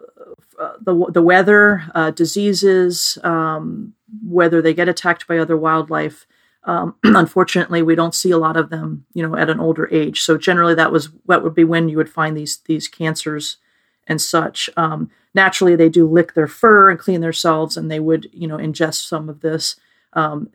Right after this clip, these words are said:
there, where there is some research that's occurring right now. We actually just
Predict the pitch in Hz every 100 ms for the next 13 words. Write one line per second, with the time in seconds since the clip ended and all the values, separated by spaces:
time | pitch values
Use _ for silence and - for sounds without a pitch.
0 | _ 165 165 160 156 156 170 160 156 -
1 | 170 160 160 160 165 165 170 160 165 160
2 | - - 165 156 156 151 170 165 160 156
3 | 151 151 - 151 147 143 -